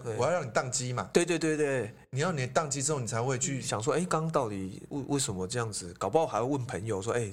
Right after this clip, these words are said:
Speaker 1: 这样讲真的不好吗？
Speaker 2: 对，
Speaker 1: 怎么会？
Speaker 2: 对。
Speaker 1: 好像是欸。
Speaker 2: 啊，可是如果你在意我的话，我会回来再跟你谈。
Speaker 1: 嗯，对啦，我如果在意你的话，当然就会，对，
Speaker 2: 对。
Speaker 1: 找到，想办法找一个共识。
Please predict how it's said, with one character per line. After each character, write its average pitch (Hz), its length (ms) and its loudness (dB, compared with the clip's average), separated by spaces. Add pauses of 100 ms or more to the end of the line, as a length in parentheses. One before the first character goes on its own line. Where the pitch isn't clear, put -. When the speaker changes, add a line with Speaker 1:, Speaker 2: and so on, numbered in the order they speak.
Speaker 1:
这 135 100 -4
样 127 80 -2
讲 85 240 -4
真 110 140 -8
的 107 80 -6
不 110 100 -6
好 - 200 -6
吗？ - 180 -12
Speaker 2:
对， 107 140 -2
Speaker 1:
怎 95 80 -4
么 - 100 -10
会？ - 180 -12 (120)
Speaker 2:
对。 98 200 -6 (260)
Speaker 1:
好 76 120 -4
像 - 240 4
是 - 0 -
欸。 - 100 0
Speaker 2:
啊， - 20 4
可 160 60 2
是 208 140 2
如 175 160 0
果 165 180 -2
你 101 220 -6
在 135 240 0
意 131 140 -4
我 - 180 -6
的 98 100 -10
话， 104 200 -2
我 107 100 -4
会 151 120 0
回 117 220 0
来 107 160 0
再 120 160 0
跟 117 160 -6
你 98 120 -6
谈。 - 280 -12 (240)
Speaker 1:
嗯， 92 320 -8 (100)
对 180 120 6
啦， 147 80 4
我 135 100 -2
如 165 60 4
果 185 80 4
在 170 220 4
意 160 60 0
你 135 100 0
的 110 80 2
话， 139 160 4
当 131 180 0
然 117 160 0
就 117 240 2
会， 107 720 0
对， 98 180 2
Speaker 2:
对。 107 180 0
Speaker 1:
找 113 200 2
到， 143 200 2 (120)
想 110 200 0
办 131 160 2
法 104 300 0
找 95 200 -2
一 107 40 -6
个 110 80 -2
共 107 260 -2
识。 101 280 -2